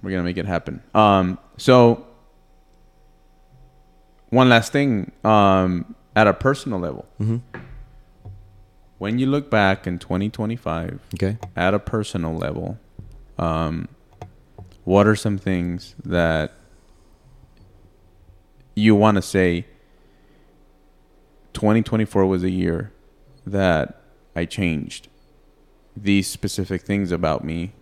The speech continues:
Speaker 1: that I had been wanting to change for a very long time, and I just never pulled the trigger or made the decision," which means to kill off the alternative, um, that you wanna change.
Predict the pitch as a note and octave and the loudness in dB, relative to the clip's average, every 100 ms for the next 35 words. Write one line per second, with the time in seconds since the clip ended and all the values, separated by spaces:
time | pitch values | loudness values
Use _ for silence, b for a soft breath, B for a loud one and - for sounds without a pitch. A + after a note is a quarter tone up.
0 | _ F2+ F2 G2 E2 F2 E2+ E2+ F#2 F#2 | _ -2 0 -2 -4 -4 -4 -2 -2 -4
1 | - - F#2 F2+ - F2+ F2+ F2 F2+ F2 | -8 -8 -6 -6 -6 -4 -4 -4 -4 -6
2 | G2 D#2+ D#2 E2+ - b b b b b | -6 -6 -6 -8 -14 b b b b b
3 | b F2 F2 E2+ F2 F2 F2+ F2+ F#2+ F#2+ | b -2 0 -2 -4 0 0 2 2 0
4 | F#2+ A2+ _ _ _ _ _ - A2 A2 | -2 -6 _ _ _ _ _ -2 0 2
5 | G#2+ - G#2 F#2 E2+ E2+ G#2 _ _ _ | 0 0 0 0 -2 -6 -10 _ _ _
6 | _ _ - F#2 F2+ G2+ - F#2 F2+ A#2 | _ _ -4 0 2 0 0 -4 -2 0
7 | G2 E2+ F2 G#2+ _ _ _ _ _ _ | 0 -2 -4 -8 _ _ _ _ _ _
8 | _ F#2+ - G#2 G2 F#2 - F#2 - F#2+ | _ -8 -4 -2 -2 -4 -6 -6 0 2
9 | F#2 F2+ G2+ E2+ - G#2+ F#2 F2 G#2+ - | 2 2 0 -2 -2 -4 -2 -4 -6 -14
10 | b b b b b b b _ _ - | b b b b b b b _ _ -2
11 | G2 F2+ E2+ D#2+ - - _ _ _ _ | 0 2 0 -4 -8 -14 _ _ _ _
12 | _ _ _ _ _ _ _ _ _ _ | _ _ _ _ _ _ _ _ _ _
13 | _ _ F#2+ G2 F2+ F#2 F2 E2 F2+ - | _ _ -2 0 2 0 -2 -4 -6 -8
14 | - | -12